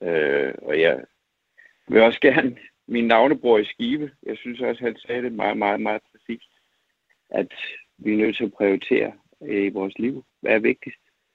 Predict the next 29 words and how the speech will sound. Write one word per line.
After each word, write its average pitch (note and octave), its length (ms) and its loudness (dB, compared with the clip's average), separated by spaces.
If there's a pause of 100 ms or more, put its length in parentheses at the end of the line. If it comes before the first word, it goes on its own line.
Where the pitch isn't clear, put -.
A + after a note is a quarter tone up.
(600)
Øh, G2+ 360 2 (160)
og, F#2+ 300 -6 (160)
og F#2 200 2
jeg F#2+ 100 4
giver G2+ 140 4
ham F#2+ 120 0
fuldstændig A#2 380 0
ret G#2 180 4
i, - 80 4
at - 100 4
børnene C3+ 300 6
er B2+ 40 4
vigtigst. B2 420 -2 (1300)
Og - 120 -4
det - 100 0
er A#2+ 40 6
jo, A2+ 140 4 (340)
altså, A2 200 -8 (640)
men B2 140 2
det D3+ 100 8
er D#3 80 8
jo F#3 120 8
på C#3+ 160 -10
mange C3+ 260 0
måder D#3 260 0
et, A#2 220 -8
et, - 180 -12 (260)
et A#2 200 -16
uløseligt C#3 540 -8